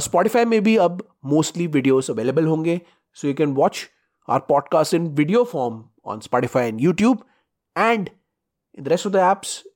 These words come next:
you will get it in audio form. तो गाइस, लाइक, शेयर, सब्सक्राइब करो और हमें फॉलो जरूर करो। बताते रहो हमें पॉडकास्ट कैसा लग रहा है आपको पॉडकास्ट, and keep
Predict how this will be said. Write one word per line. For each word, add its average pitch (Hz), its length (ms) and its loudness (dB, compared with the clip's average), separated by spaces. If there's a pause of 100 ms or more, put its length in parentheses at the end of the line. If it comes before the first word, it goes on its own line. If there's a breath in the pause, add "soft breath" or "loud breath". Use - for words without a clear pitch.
(160)
you 127 80 -6
will 123 160 -6
get 120 100 4
it 117 100 0
in 165 120 0 (300)
audio 98 180 -8
form. 139 360 0 (560)
तो 117 60 -10
गाइस, 147 240 2
लाइक, 156 200 2
शेयर, 175 140 0
सब्सक्राइब 180 360 0
करो 202 520 -2
और 190 240 2
हमें 147 220 0
फॉलो 127 300 -2
जरूर 135 240 -2
करो। 190 360 0 (340 soft breath)
बताते 165 280 2
रहो 220 160 4
हमें 175 260 0
पॉडकास्ट 156 520 0
कैसा 160 240 2
लग 202 140 4
रहा 202 80 4
है 190 80 6
आपको 180 200 -2
पॉडकास्ट, 165 520 0
and 165 160 -4 (100)
keep 254 120 4